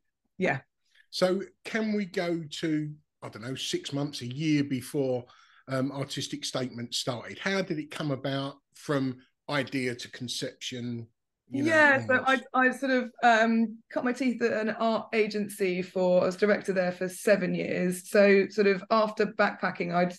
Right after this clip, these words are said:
Speaker 1: I'd come back and, you know, had this kind of wealth of sales experience and new business and business development experience. But essentially I was like, I, I,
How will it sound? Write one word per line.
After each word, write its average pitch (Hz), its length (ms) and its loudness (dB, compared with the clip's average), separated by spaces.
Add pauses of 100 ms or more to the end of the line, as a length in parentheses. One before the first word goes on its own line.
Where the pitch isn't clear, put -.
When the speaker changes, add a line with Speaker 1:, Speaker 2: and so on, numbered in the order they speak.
(120)
Speaker 1:
I'd 180 240 0
come 190 160 4
back 185 320 2 (180)
and, 170 400 2 (640)
you 220 80 4
know, 196 80 6
had 196 180 2
this 202 120 4
kind 190 160 4
of 185 60 4
wealth 202 260 6
of 180 80 -8
sales 196 300 4
experience 180 520 -2
and 170 140 -4
new 190 120 0
business 180 380 -2
and 170 80 -2
business 180 220 -2
development 196 420 2
experience. 165 680 -2
But 180 260 2 (440)
essentially 196 460 4
I 175 80 6
was 170 160 2
like, 160 240 0
I, 175 80 2 (100)
I, 170 120 0